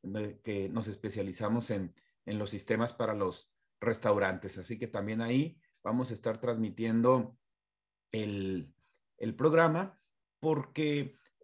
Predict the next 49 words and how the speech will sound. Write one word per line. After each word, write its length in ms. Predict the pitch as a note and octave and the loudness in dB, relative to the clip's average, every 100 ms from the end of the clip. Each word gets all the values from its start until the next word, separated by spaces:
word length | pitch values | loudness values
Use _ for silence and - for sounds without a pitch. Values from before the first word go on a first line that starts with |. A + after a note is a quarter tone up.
| _ | _
pues, 180 | E3 E3+ | 0 2
los 180 | E3+ | 2
temas 300 | E3+ F3+ F#3+ | 2 0 0
que 100 | - | -2
tratamos, 640 | E3+ C3+ C3+ D3 E3+ E3+ - | 0 0 2 2 0 -2 -4
yo 140 | C#3 | -4
creo 160 | C#3 - | -2 -2
que 100 | D3 | -2
tienen 300 | C#3 C#3+ D3 | 0 0 0
que 120 | C3 | 4
ver 320 | A#2+ B2+ C#3 A#2+ | 6 4 2 -6
a, 460 | B2 A#2+ G2 F#2 _ _ _ _ _ | -6 -4 -6 -10 _ _ _ _ _
a 80 | - | -6
los, 220 | G#2 G#2+ A2 | -4 -4 0
en 100 | A2+ | 0
los 100 | G#2 | 0
negocios, 560 | G#2 A2 A#2 D3+ E3 | 2 2 2 0 -2
tienen 280 | C3 B2 B2 | -2 -4 -2
que 120 | B2 | 0
ver 360 | A2 A2 A#2 A#2+ - | 2 2 0 -4 -14
en 120 | G#2+ | -10
la 100 | G#2 | -10
forma 320 | F#2+ A2 A2+ A#2+ | -6 -2 -2 0
de 60 | |
hacer 260 | G#2+ - G#2 | -2 -4 -4
negocios, 580 | A2+ G#2+ A2+ - C#3+ C#3+ | 0 2 2 0 -4 -6
en 100 | G#2+ | -8
la 100 | F#2 | -6
forma 340 | - G#2 B2 | -4 0 0
de, 180 | A#2+ G2+ - - _ _ | 0 -4 -8 -20 _ _
eh, 220 | - G#2 G2+ | -6 -4 -4
de 80 | |
trabajar. 640 | G2 G2 F#2 G#2+ A#2+ C#3+ C3 | -2 -2 -2 2 4 4 2
Lo 140 | A#2 | -2
que 100 | A2 | -4
yo 140 | A2 | -6
trato 300 | A2+ A#2+ B2+ | -2 -4 -4
casi 240 | - A#2+ A#2+ | -6 -6 -6
siempre 540 | A#2+ A2+ A2+ B2 A#2+ - _ _ | -4 -2 0 0 0 -6 _ _
es 240 | - G#2 G2 | -6 -6 -2
de, 400 | A#2 G#2+ G2 - _ _ | 0 0 -2 -8 _ _
eh, 580 | - G2 F#2 F2+ F2 F2 - | -8 -6 -4 -6 -8 -8 -2
ponerlos 520 | A#2 A#2 A#2 B2+ B2 | 4 4 4 2 0
al 140 | A2+ | 0
día 420 | A2+ C3 B2+ B2 - _ _ | 6 6 6 2 -10 _ _
en 120 | G2 | -8
las 120 | G#2+ - | -8 -8
cuestiones 380 | G2+ A2 A#2 | -6 -4 -4
fiscales, 680 | - G2 A#2 A2+ B2 B2+ - | -4 -6 0 0 0 -4 -10